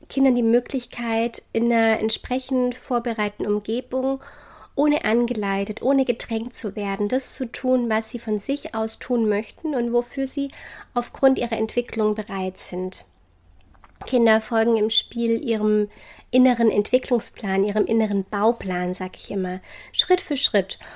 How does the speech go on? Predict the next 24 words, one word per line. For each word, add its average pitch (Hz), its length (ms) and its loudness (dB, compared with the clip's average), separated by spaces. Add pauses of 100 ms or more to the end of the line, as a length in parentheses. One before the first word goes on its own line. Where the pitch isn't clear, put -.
(160)
Und 254 360 4
wir 233 140 2
sollten 240 280 -2
sie 254 120 -4
daher 226 240 -2
selbst 240 320 -4
entscheiden 233 440 -2
lassen, 226 320 -2
mit 233 160 -2
welchen 233 300 -2
Materialien 220 720 -2
sie 208 140 -6
spielen, 196 680 -2
was 240 160 0
sie 247 80 -6
damit 220 300 0
tun 240 340 -2
wollen. 185 400 -4 (720)
Ein 220 100 2
Beispiel 294 540 2
zum, 262 240 2
äh, - 460 -2
ist, - 380 -4
wenn 220 580 4